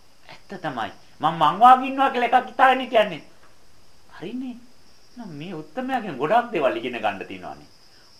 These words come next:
ඔයා නෙමෙයි ඉන්නේ. ඔයා මාන්නෙන් ඉන්නවා. ඔයා වාගේ ඉන්නවා නම් ඒ වෙන විදියට ඉන්නේ. ඔයා තාම මාන්නෙන් ඉන්නවා. මාන්නෙන් ඉන්න කෙනා තමයි මේ ඉන්නේ. ඊට පස්සේ යා කියනවා, "මාන්නේ නැතුව ඉන්නේ කොහමද?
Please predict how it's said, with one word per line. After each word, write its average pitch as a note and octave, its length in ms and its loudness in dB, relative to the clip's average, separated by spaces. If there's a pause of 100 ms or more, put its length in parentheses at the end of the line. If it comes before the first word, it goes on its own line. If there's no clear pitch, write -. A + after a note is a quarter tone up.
ඔයා D3+ 300 -6
නෙමෙයි B2+ 340 -8
ඉන්නේ. F#2 300 -12 (140)
ඔයා A2 200 0
මාන්නෙන් A#2 640 -4
ඉන්නවා. E2+ 420 -10 (560)
ඔයා D3 300 2
වාගේ D#3 300 6
ඉන්නවා C#3+ 260 -2
නම් B2+ 240 0
ඒ B2+ 200 0
වෙන B2 200 -2
විදියට B2 320 -6
ඉන්නේ. F#2+ 300 -10 (300)
ඔයා A2+ 160 0
තාම A#2 380 0
මාන්නෙන් A#2+ 500 0
ඉන්නවා. E2+ 400 -12 (1000)
මාන්නෙන් C3+ 580 -4
ඉන්න B2 200 -6
කෙනා A#2+ 240 -6
තමයි G#2+ 240 -4
මේ G2 120 -12
ඉන්නේ. F2 240 -14 (200)
ඊට C#3 360 -16
පස්සේ G#3+ 220 -10
යා F3+ 60 -8
කියනවා, G3+ 320 -10
"මාන්නේ C4 460 0
නැතුව A3+ 240 -4
ඉන්නේ E3+ 200 -6
කොහමද? A2 360 -6